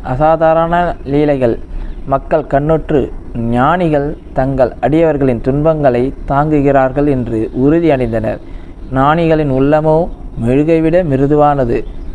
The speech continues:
உள்ளமும் புறமும் அது வெண்ணெயைப் போன்று மிருதுவாக இருக்கிறது. எவ்வித <clears throat> லாபம் பெறும் நோக்கமின்றி அவர்கள் தங்கள் அடியவர்களை நேசிக்கிறார்கள். அவர்களின்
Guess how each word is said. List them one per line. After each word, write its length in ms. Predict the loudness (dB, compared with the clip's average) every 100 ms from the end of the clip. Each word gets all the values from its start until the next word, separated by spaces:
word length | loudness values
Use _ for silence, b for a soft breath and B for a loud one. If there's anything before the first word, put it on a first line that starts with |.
| -2
உள்ளமும் 520 | 2 4 2 2 0
புறமும் 460 | 2 2 2 0 -2 -2
அது 240 | 0 2
வெண்ணெயைப் 500 | 2 2 2 0 -2
போன்று 480 | 0 0 2 0 -2 -4
மிருதுவாக 600 | -2 2 4 4 4 2
இருக்கிறது. 580 | 0 0 0 0 -2 -4 B B B -2
எவ்வித 520 | 0 2 2 4 2 0
<clears throat> 280 | -2 0 2
லாபம் 420 | 2 2 0 -2
பெறும் 300 | 0 -2 0
நோக்கமின்றி 680 | 0 0 -2 0 0 0 -2 B B B -12 -6
அவர்கள் 360 | -2 0 0 0
தங்கள் 300 | 0 2 0
அடியவர்களை 760 | 0 0 2 2 0 -2 -2 -4 -2
நேசிக்கிறார்கள். 800 | -2 -2 -2 0 2 2 -2 -6 -8 -12 -10 -12 -12 -12 -12 -10 -6
அவர்களின் 540 | 0 0 2 0 -2